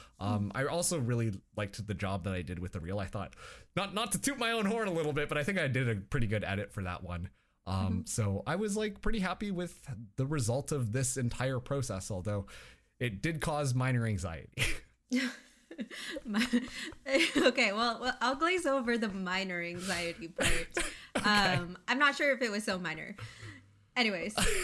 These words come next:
Speaker 1: <laughs>
Speaker 2: anyways, sorry, I messed up a little bit. Um, I was actually really impressed by how many lands you've, I, I didn't realize how many lands you've done until I actually watched your reel, and I saw T-Val, I saw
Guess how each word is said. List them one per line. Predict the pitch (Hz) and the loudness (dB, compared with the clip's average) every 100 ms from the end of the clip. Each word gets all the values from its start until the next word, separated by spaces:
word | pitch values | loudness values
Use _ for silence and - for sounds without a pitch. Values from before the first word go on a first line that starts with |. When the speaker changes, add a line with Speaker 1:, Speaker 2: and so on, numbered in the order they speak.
| 339 - | -2 -6
Speaker 1:
<laughs> | 605 - - - | -6 -6 -6 -4
Speaker 2:
anyways, | 233 208 185 156 151 190 - - - | 0 2 0 -4 -6 -8 -10 -16 -12
sorry, | 180 160 - - | -10 -10 -10 -10
I | 170 | -10
messed | 170 - | -12 -12
up | 156 - | -14 -14
a | |
little | 165 165 165 | -14 -12 -12
bit. | 170 147 - - - - | -12 -12 -16 -20 -14 0
Um, | 262 254 220 185 202 - - - _ _ _ _ _ _ _ _ - - | 4 4 4 0 -8 -12 -20 -20 _ _ _ _ _ _ _ _ -10 -4
I | |
was | 440 427 | -2 -4
actually | - 320 | -4 -4
really | 190 202 233 | -2 -2 -2
impressed | 208 214 185 170 156 - - 196 | -2 -4 -4 -6 -8 -14 -16 -10
by | 220 214 208 190 180 180 - | 0 2 4 2 0 -4 -10
how | 208 220 269 | 0 2 2
many | 277 262 277 262 | 0 -2 0 -2
lands | 202 165 170 202 156 202 - - | -4 -6 -6 -6 -6 -12 -12 -14
you've, | - 185 170 - - | -8 -8 -8 -14 -8
I, | 147 196 247 | 0 2 4
I | |
didn't | 359 320 | 2 -2
realize | 208 233 254 208 | -2 0 0 0
how | 214 | 0
many | 208 202 196 | -2 -2 -4
lands | 170 165 208 214 | -6 -6 -6 -6
you've | 170 | -8
done | 175 170 | -6 -6
until | 170 165 196 | -6 -4 -4
I | 170 | -2
actually | 170 175 - 165 147 | -2 -4 -8 -12 -12
watched | 160 160 - - | -14 -14 -14 -12
your | 151 | -6
reel, | 180 175 | -4 -4
and | 147 | -6
I | 156 | -10
saw | 151 - 143 | -10 -14 -14
T-Val, | - 160 156 170 196 208 175 | -14 -12 -10 -10 -10 -12 -10
I | |
saw | 175 - 160 151 | -10 -8 -6 -6